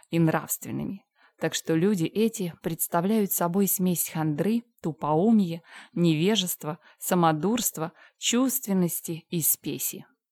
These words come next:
И вот без согласия этого блестящего класса не может быть издан, отменён или изменён ни один закон. Эти же люди безапелляционно решают все наши имущественные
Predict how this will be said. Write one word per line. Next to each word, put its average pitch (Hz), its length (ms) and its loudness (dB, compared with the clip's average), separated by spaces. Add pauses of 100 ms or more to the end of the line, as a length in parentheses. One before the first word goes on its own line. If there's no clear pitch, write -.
(300)
И 165 160 2
вот 220 340 -2 (320)
без 226 280 4
согласия 175 1000 0
этого 160 380 0
блестящего 156 800 -4
класса 180 540 -2 (340)
не 175 160 6
может 185 360 2
быть 160 280 -4
издан, 185 640 -2
отменён 170 680 2 (340)
или 202 520 2
изменён 175 680 4 (140)
ни 226 340 6
один 175 560 0 (100)
закон. 151 600 -4 (520)
Эти 180 300 2
же 156 180 0
люди 180 420 4 (240)
безапелляционно 202 1000 4
решают 185 540 0
все - 340 2
наши 214 480 2
имущественные 165 1120 0